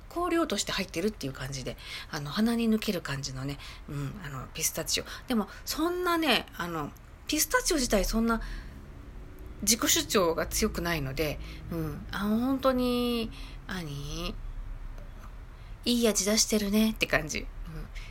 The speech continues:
あの、出しゃばらずにいい味出してるねって感じ。うん。で、えー、オレンジティー。こちらはね、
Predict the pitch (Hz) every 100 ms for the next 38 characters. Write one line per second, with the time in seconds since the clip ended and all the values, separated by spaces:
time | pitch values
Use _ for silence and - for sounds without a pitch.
0 | - 165 - - - 214 226 269 277 269
1 | 208 196 220 202 170 196 214 - 175 185
2 | 190 - - 120 131 - - 202 185 160
3 | - - - - - - 330 - - -
4 | - - - 170 - 226 254 311 330 -
5 | - 247 214 147 - - - - - 262
6 | 247 220 190